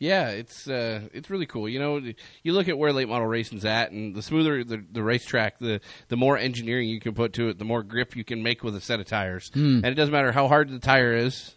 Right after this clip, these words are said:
Speaker 1: you know, it's, it, the smoother the track, the more grip you can get out of it. You know, it's, uh,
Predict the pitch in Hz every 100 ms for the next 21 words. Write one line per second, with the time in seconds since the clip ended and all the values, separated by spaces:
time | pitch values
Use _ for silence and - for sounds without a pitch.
0 | - 117 131 127 131 123 - - - -
1 | - 127 - 104 87 123 107 156 160 147
2 | 131 - 131 127 123 117 127 110 120 117
3 | 113 117 107 117 107 107 92 64 90 110
4 | 120 123 - - 120 104